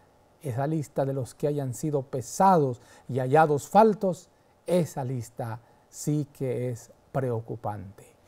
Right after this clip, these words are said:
Y bueno, continuamos adelante, precisamente vuelve a las calles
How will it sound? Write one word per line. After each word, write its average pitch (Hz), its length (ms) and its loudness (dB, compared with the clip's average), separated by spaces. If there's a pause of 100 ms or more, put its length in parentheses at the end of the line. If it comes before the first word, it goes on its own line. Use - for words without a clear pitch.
(280)
Y 131 60 -2
bueno, 240 240 4
continuamos 151 680 0
adelante, 143 460 -2
precisamente 151 880 0 (460)
vuelve 170 680 4 (240)
a 156 100 -4
las 135 200 -2
calles 180 800 0